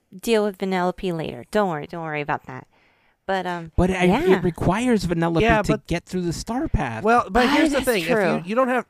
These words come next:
Speaker 3: like,
Speaker 1: Mm-hmm.
Speaker 3: there's all the Moonstone stuff that you don't have to get, like, to complete the star path. Like, if you
Speaker 1: True.
Speaker 3: want all the stuff, but not,
Speaker 1: Like the
Speaker 3: like,
Speaker 1: core
Speaker 3: who cares about
Speaker 1: stuff.
Speaker 3: the, the, all the Moonstones? Like,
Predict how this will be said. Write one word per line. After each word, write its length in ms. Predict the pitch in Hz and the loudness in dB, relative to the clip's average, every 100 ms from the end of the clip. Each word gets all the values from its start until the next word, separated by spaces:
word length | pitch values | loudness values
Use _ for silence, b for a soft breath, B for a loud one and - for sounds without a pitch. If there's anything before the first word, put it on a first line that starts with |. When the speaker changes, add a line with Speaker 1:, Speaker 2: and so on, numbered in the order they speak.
| - | -4
Speaker 3:
like, 200 | 175 269 | -2 -2
Speaker 1:
Mm-hmm. 140 | 277 294 b b b _ _ - | -4 -10 b b b _ _ -8
Speaker 3:
there's 440 | 143 196 196 - - - _ - | 0 2 0 -6 -16 -20 _ 0
all 220 | 175 226 | 4 4
the 220 | 226 220 180 | 4 2 2
Moonstone 760 | 143 151 196 190 - 143 123 | 2 4 4 2 -2 -2 -2
stuff 300 | 113 - 131 | -4 -6 -6
that 140 | - 113 | -6 -6
you 100 | 135 | -2
don't 200 | 147 - | -4 -4
have 240 | 143 143 - | -6 -6 -8
to 100 | 101 | -12
get, 600 | 95 127 107 - - _ _ - | -8 -8 -8 -12 -20 _ _ -10
like, 220 | 120 110 - | -8 -8 -10
to 100 | 123 | -12
complete 600 | 123 104 - 120 120 - | -8 -8 -8 -6 -8 -8
the 120 | 107 | -12
star 340 | - 104 104 | -8 -8 -6
path. 560 | - 101 92 95 _ _ - | -8 -12 -12 -14 _ _ -14
Like, 240 | 110 95 - | -12 -10 -10
if 100 | 110 | -10
you 120 | 120 | -4
Speaker 1:
True. 180 | 127 277 | 0 2
Speaker 3:
want 120 | 165 | 2
all 160 | 127 110 | 2 0
the 100 | 113 | -6
stuff, 640 | - - 127 110 - _ b b b b b 113 | -10 -4 -4 -4 -8 _ b b b b b -10
but 260 | 123 120 | -8 -8
not, 220 | 117 123 | -4 -2
Speaker 1:
Like 140 | 196 - | -2 -4
the 80 | 202 | -10
Speaker 3:
like, 120 | 135 | 0
Speaker 1:
core 220 | 208 202 | 2 2
Speaker 3:
who 120 | 202 147 | 0 -4
cares 320 | 156 143 123 | -4 -4 -4
about 80 | 120 123 | -2 -2
Speaker 1:
stuff. 180 | 131 - | -2 -2
Speaker 3:
the, 320 | 117 110 107 | -4 -4 -8
the, 320 | - 113 107 | -10 -6 -6
all 200 | - 117 | -4 -4
the 60 | 110 | -4
Moonstones? 760 | 107 117 110 - 104 - 104 - | -4 -6 -6 -10 -14 -14 -14 -10
Like, 220 | 107 | -10